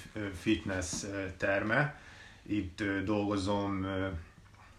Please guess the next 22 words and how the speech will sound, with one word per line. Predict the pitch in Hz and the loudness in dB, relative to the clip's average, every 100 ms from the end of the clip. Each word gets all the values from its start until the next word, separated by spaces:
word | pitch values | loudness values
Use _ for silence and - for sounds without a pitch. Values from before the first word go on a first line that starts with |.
| - - - | -20 -20 -14
személyedzéseket | - 113 107 104 101 - 98 98 92 | -2 0 4 2 2 0 2 0 2
tartok, | 98 98 90 98 98 95 - | 4 4 2 0 2 0 -6
csoportos | - 95 113 - 113 - | -4 0 2 2 -2 2
órákat | 123 123 - 123 - | 4 4 4 -2 2
tartok. | 127 123 - 143 143 - - - - | 2 4 4 2 0 -10 -18 -18 -10
Ugye | 107 101 | 0 2
ez | 101 | 4
egy | 104 110 | 4 4
integrált, | 107 - 98 101 98 95 98 95 - | 4 4 4 4 4 6 4 2 0
ö, | 98 98 95 95 82 - - | 2 2 2 0 -6 -16 -8
edzőteremről | 107 98 92 101 82 - - 101 95 98 95 | -4 -2 -2 -4 -4 -8 -6 -2 -2 -2 0
beszélünk, | 101 107 - 101 101 87 | 4 4 4 2 2 0
az | 95 95 95 92 - 98 | 2 4 2 0 -8 -2
épek | 104 101 98 98 | -2 0 0 0
és | 87 | -4
a | |
fogyatékkal | 92 98 90 92 90 98 | -4 -2 -2 -4 -4 -2
élők | 98 101 - - - - - | -2 -2 -6 -14 -18 -20 -14
együtt | - 95 92 95 - - | -2 0 2 0 -4 -2
használhatják | 101 98 104 95 95 92 92 92 | 0 0 0 2 2 2 0 2
a, | 98 95 82 - - - - - | 4 4 2 -6 -16 -18 -16 -10
a | 95 98 92 90 | -2 0 0 -2